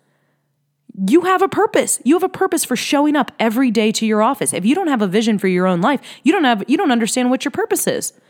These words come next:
which means who cares if you show up? And if you do show up, who cares if you're present in mind and body, right, to actually do the task that is before you? So from a lead-in perspective, when we talk about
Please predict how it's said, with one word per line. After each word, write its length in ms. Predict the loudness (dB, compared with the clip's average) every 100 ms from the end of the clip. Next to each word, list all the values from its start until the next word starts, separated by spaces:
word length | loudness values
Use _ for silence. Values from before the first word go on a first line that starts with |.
| _ _ -4
which 180 | 0 2
means 240 | 2 0 -6 _ _ -2
who 120 | 0
cares 300 | 2 2 2
if 160 | 0 -2
you 40 |
show 240 | -2 0
up? 200 | 0 -2 -2
And 140 | 0
if 100 | 2
you 80 | 2
do 120 | 2
show 240 | 2 0 0
up, 180 | 0 -6 -6
who 120 | 0 0
cares 240 | 0 0
if 100 | -2
you're 80 | -4
present 520 | -2 -2 -2 -4 -8 _ _
in 200 | 0 2
mind 320 | 2 2 2 2
and 140 | 2
body, 380 | 2 0 -2 -4 -8 -2
right, 240 | -2 -2
to 160 | -4 -6
actually 400 | -6 -4 -2 -2
do 300 | 0 0 -2
the 80 |
task 400 | -6 -4 -4 -4
that 80 | -4
is 100 | -4
before 400 | -6 -6 -2 -2
you? 140 | -4 -8 -14 _ _ _ _ _ -20 -20 -20 -20 -16
So 220 | -4 -2 0
from 120 | 0
a 80 | 2
lead-in 540 | 2 2 2 0 -2
perspective, 720 | -2 -4 -2 -2 -2 -4 -4
when 120 | -2
we 120 | -2
talk 340 | -2 -2 -2 -2
about 460 | -4 -2 -2 -4